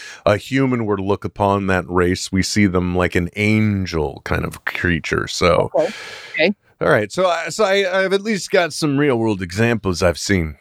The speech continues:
Speaker 1: in fictional material. I'm lost.
Speaker 2: Yeah.
Speaker 1: But,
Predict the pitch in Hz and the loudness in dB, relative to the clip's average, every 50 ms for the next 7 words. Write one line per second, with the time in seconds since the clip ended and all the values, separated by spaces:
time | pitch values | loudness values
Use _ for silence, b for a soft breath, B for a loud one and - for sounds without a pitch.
0 | _ - 104 98 90 85 82 - - 98 92 - - 90 85 78 76 76 - _ | _ 0 2 2 2 2 0 -2 -2 0 0 0 0 0 0 -2 -4 -6 -12 _
1 | _ _ - 90 85 - - 101 95 87 85 82 73 73 80 - _ _ _ _ | _ _ -8 -8 -6 -2 0 2 2 2 2 0 -2 -6 -10 -16 _ _ _ _
2 | _ - 131 135 104 92 85 82 80 - - 196 120 - - B B B B B | _ -4 -2 0 2 2 2 0 0 2 2 0 0 0 -6 B B B B B
3 | _ - 180 190 180 - | _ 0 0 0 0 0